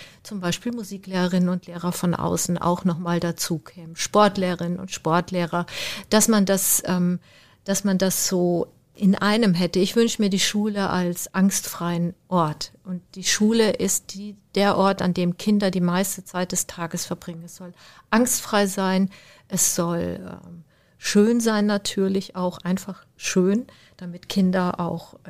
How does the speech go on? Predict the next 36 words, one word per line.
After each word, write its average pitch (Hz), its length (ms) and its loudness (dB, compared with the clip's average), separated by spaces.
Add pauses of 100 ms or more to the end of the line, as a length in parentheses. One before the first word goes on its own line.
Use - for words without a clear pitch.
äh, 185 40 -16
sich 185 280 -14
in 185 80 -14
der 180 160 -4
Umgebung 185 580 4
wohlfühlen. 185 680 -10 (480)
Ja, 160 300 -2 (300)
das - 280 2
wünsche 165 240 -2
ich - 140 -18
mir, 170 180 -14
dass 175 200 -2
die, 196 120 2
dass 185 400 0
das - 220 0
einfach 185 340 0
ein 170 200 0
wunderbarer 180 680 -2 (120)
Lebensort 185 720 -4
ist - 260 -2
und, 180 400 -8 (720)
was - 100 -20
habe 240 100 2
ich 233 120 0
mal 214 160 2
gesagt, 202 360 0
eine 180 200 4
Kathedrale 214 920 -2
des 190 220 2
Lernens 254 840 6
<laughs> - 120 6
und, - 20 8 (720)
und, 196 500 4
und, - 1000 4
und, 220 280 4
äh, 165 240 2